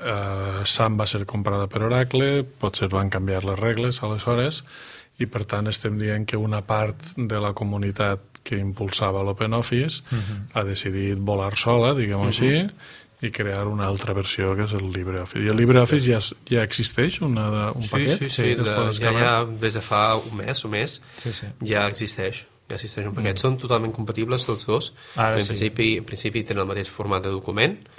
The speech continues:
Speaker 1: Mhm.
Speaker 3: eh, que, que, vull dir, no hi ha problema amb això. Simplement, doncs, que bé, doncs, potser en qüestions d'interfície, de rendiment o diferents coses, doncs, eh, són diferents, eh?
Speaker 2: I sobretot en el futur, no?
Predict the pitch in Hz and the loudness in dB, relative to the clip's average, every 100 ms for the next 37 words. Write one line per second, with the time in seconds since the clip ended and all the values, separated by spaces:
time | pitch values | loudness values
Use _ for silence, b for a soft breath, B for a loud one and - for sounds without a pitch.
0 | 196 - 110 113 190 104 127 90 90 87 | -12 -6 -2 0 0 -2 -4 -6 -6 -8
1 | 85 - 90 98 - - - - - 92 | -10 -10 -10 -10 -12 -14 -16 -16 -14 -12
2 | 82 87 95 95 98 95 95 101 131 151 | -8 -6 -6 -6 -4 -4 -4 -2 2 2
3 | B B B B 123 113 113 110 120 117 | B B B B 2 4 6 4 4 0
4 | - 92 90 92 - 101 95 92 101 101 | -2 -6 -8 -8 -8 -6 -4 -4 -4 -2
5 | 98 101 131 123 - 110 107 107 104 98 | -2 0 0 0 2 4 4 0 -2 0
6 | 107 131 113 110 101 101 104 - 104 104 | 2 4 4 2 -2 -2 -4 -2 -4 -2
7 | 107 101 101 95 82 87 - 101 101 101 | -2 -4 -2 -2 -2 -4 -4 -4 -4 -4
8 | 95 101 107 127 B B B B - 107 | -4 -8 -10 -10 B B B B -8 -6
9 | 104 104 101 104 104 101 95 95 95 98 | -4 -4 -2 0 0 -2 -6 -8 -8 -8
10 | 90 110 | -6 -8